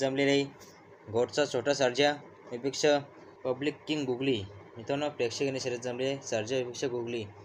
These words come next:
ही शर्यत आपल्याला तीस तारखेला फलटण फाटीवर शर्यत पा-, पाहताना दिसणार आणि बिंजोरची शर्यत जमलेली आहे. तर मित्रांनो, आपले व्हिडिओ आवडले असतील तर आपले व्हिडिओ लाईक, शेअर, कमेंट करा आणि तुम्ही आपले चॅनल नवीन असेल तर आपल्या चॅनलला सबस्क्राईब करा.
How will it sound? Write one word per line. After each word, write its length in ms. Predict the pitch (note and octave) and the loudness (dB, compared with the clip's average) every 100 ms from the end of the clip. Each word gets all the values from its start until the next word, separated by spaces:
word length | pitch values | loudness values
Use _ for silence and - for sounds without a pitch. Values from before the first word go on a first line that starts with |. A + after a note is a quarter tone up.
| - - - - - - | -20 -20 -20 -20 -14 -4
ही 120 | C3+ | -2
शर्यत 240 | C#3 C3+ C3+ | 0 2 0
आपल्याला 400 | C3 C#3 C#3 C#3 - - - | 0 2 2 0 -6 -20 -2
तीस 260 | C#3 - C#3+ | -2 0 0
तारखेला 420 | C3 C#3+ C#3+ C#3+ C#3 | 2 2 2 2 0
फलटण 320 | A2+ A2 C#3+ | -2 0 0
फाटीवर 360 | B2 B2 C3+ C3+ C3 - - - - - A#2+ | 0 0 0 0 -6 -14 -20 -20 -20 -8 -2
शर्यत 160 | B2 | 0
पा-, 380 | - B2 B2 A#2+ - | 0 0 0 -2 -4
पाहताना 400 | A#2 A#2+ C3+ C3 | -2 0 0 0
दिसणार 400 | B2+ A#2+ C3+ C3+ - - - - - - - | -2 0 0 0 -4 -18 -20 -20 -20 -16 -12
आणि 100 | A2+ | -8
बिंजोरची 440 | B2 A#2+ C#3 C#3+ | -8 -2 0 0
शर्यत 200 | C3+ B2+ A#2+ | 0 -2 -2
जमलेली 320 | B2 C3+ B2+ | -2 0 0
आहे. 120 | C3 B2+ - - - - - - - | 0 -4 -16 -20 -20 -20 -20 -20 -10
तर 40 | A#2 | -6
मित्रांनो, 280 | B2+ D3 D3+ | -2 0 2
आपले 380 | C#3+ B2+ D3+ | 0 0 2
व्हिडिओ 320 | C3+ A#2 C3+ C3+ A2 | 2 4 2 0 -2
आवडले 320 | A#2 B2 C3+ | -2 0 0
असतील 220 | C3 - | -2 -2
तर 40 | C#3+ | -2
आपले 200 | C3+ C#3 | 0 -2
व्हिडिओ 260 | A2+ B2+ | 0 0
लाईक, 240 | B2+ B2+ - | 0 0 0
शेअर, 200 | C3+ C3 | 0 0
कमेंट 360 | B2+ B2 C3+ C3 B2+ | -2 -4 -6 -6 -2
करा 220 | B2 C3 - - - - | -2 -2 -8 -18 -20 -12
आणि 140 | A#2 C3+ | -8 -4
तुम्ही 220 | C#3+ D#3 | -2 0
आपले 180 | C3+ C#3+ | 0 -2
चॅनल 260 | C#3+ C3+ | 0 -2
नवीन 240 | C3+ C3 C#3 | -2 -2 -2
असेल 360 | C3+ C#3+ C#3 | -2 -4 -2
तर 40 | C#3 | -2
आपल्या 240 | C3 C#3 | 0 -2
चॅनलला 260 | B2+ B2+ C3+ | -2 -2 -2
सबस्क्राईब 460 | B2 G#2+ C3+ C3+ C3 A#2 | -4 -6 -2 -2 -2 -4
करा. 160 | G#2 | -4